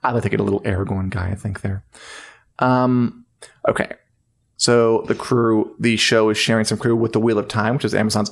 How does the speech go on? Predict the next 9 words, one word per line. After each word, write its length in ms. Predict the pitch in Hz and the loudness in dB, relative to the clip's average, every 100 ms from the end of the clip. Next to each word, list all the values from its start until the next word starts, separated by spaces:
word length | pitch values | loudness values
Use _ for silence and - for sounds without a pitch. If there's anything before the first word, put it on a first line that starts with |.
| - | -2
other 320 | 151 139 110 | 0 2 2
giant 380 | 104 107 104 - | 0 0 -2 -2
fantasy 360 | 104 101 - | -2 -2 -2
swing, 540 | 92 - 107 98 117 - - _ _ _ | -2 0 0 0 -2 -6 -14 _ _ _
which 220 | 107 - | -4 -2
is 440 | 143 185 139 - - _ _ - - _ | 0 0 -2 -6 -10 _ _ -20 -20 _
that 80 | 135 | 0
they 100 | 240 | 2
have 260 | 233 - | 2 0